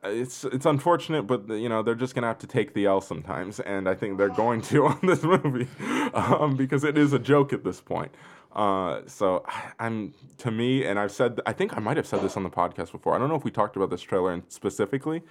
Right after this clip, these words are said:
but everyone was talking about the Genie from that trailer. The worst part about it wa-, to me was Jafar's voice. It was so terrible.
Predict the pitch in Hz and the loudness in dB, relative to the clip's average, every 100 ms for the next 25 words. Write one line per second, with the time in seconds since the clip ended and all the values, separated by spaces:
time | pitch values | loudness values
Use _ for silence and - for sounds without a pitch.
0 | - - - _ _ _ - 104 110 - | -20 -20 -20 _ _ _ -2 4 4 4
1 | 156 190 160 143 123 117 98 92 90 104 | 2 4 2 2 0 0 -2 -2 -2 -2
2 | 117 127 123 - 135 151 165 107 101 98 | -2 -2 -2 0 0 0 -4 0 2 2
3 | 87 101 147 143 170 165 147 143 156 147 | 2 2 0 2 2 2 2 2 2 0
4 | 139 - - 147 175 113 - 101 - 117 | -4 -6 -4 -2 0 0 0 -2 2 2
5 | 95 85 104 - - _ - - _ _ | 2 0 0 -2 -10 _ -20 -20 _ _
6 | _ _ _ _ _ _ - - - 202 | _ _ _ _ _ _ -20 -18 -2 2
7 | 220 143 135 - 269 226 - 226 277 185 | 4 2 2 2 4 4 2 2 4 4
8 | 113 | 2